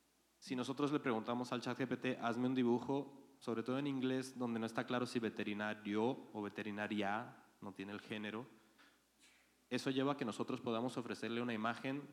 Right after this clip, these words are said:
que pueda ser de un hombre o de una mujer, a pesar de que en muchas profesiones, como puede ser ministro, eh, diputado o médico o ingeniero, se asume tradicionalmente, y esto es importante porque en las bases de datos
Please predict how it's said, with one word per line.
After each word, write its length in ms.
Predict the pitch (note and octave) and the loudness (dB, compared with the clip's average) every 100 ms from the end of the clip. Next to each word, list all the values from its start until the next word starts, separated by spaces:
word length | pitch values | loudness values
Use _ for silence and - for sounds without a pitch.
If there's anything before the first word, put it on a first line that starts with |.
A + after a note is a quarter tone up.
| - | -6
que 100 | - | 0
pueda 200 | A#2+ - | 2 2
ser 180 | C#3 | 0
de 60 | C#3 | 2
un 80 | C3+ | 2
hombre 260 | C#3+ D#3+ - - | 2 0 -4 -2
o 120 | D#3 | 2
de 80 | D#3 | 4
una 100 | C3+ | 4
mujer, 360 | A2 G#2+ A2+ - - - - - _ _ _ - | 2 0 -2 -2 -10 -18 -20 -20 _ _ _ -10
a 100 | A2+ | -8
pesar 300 | A2+ - G#2 | -6 -4 -4
de 80 | A#2 | -4
que 80 | G2+ | -4
en 60 | |
muchas 240 | G2+ G#2+ A#2 | -6 -6 -6
profesiones, 600 | G2 E2+ - B2 A#2 A2+ | -8 -8 -4 -4 -4 -8
como 220 | F#2 F2+ | -10 -8
puede 240 | F2+ F#2+ | -6 -8
ser 260 | F#2 G#2 G2+ - - - | -6 -6 -6 -10 -20 -8
ministro, 960 | F#2 F#2 F#2 - - G2 G2+ A#2 - - - - | -6 -4 -6 -8 -6 0 2 0 -2 -18 -20 -18
eh, 1000 | - G2 F#2 F2+ F2 E2+ E2+ E2+ E2+ E2+ F2 | -10 -6 -4 -6 -8 -8 -10 -10 -12 -12 -12
diputado 600 | F2+ F2+ F2+ F2 F2+ F#2+ | -10 -10 -6 -6 -2 0
o 760 | G#2+ A#2+ B2+ A2+ - F#2 F2 | 2 2 2 0 -4 -6 -6
médico 560 | F#2 G#2 G#2 G#2+ G#2+ G#2+ | -4 -4 -2 -4 -2 -2
o 60 | G2 | -2
ingeniero, 460 | - F#2+ G2 A2 | -4 -8 -4 -4
se 120 | A2 F#2+ | -4 -6
asume 480 | - B2+ C3 A#2+ | -6 -2 0 0
tradicionalmente, 760 | A#2 G2 F#2 - G2+ G#2 G#2 B2 | -2 -4 -6 -4 -4 -2 -4 -2
y 180 | A2+ F#2+ | -2 -4
esto 180 | - G2 | -6 -6
es 80 | |
importante 480 | G#2 F#2+ F#2+ G#2 G2 | -6 -6 -6 -6 -8
porque 220 | F#2+ F#2 | -10 -10
en 100 | F#2 | -8
las 160 | F2+ F2 | -6 -4
bases 320 | G2+ A2 A2 | -4 -4 -4
de 80 | G2+ | -4
datos 460 | G2+ G#2 G2 - | -4 -4 -8 -10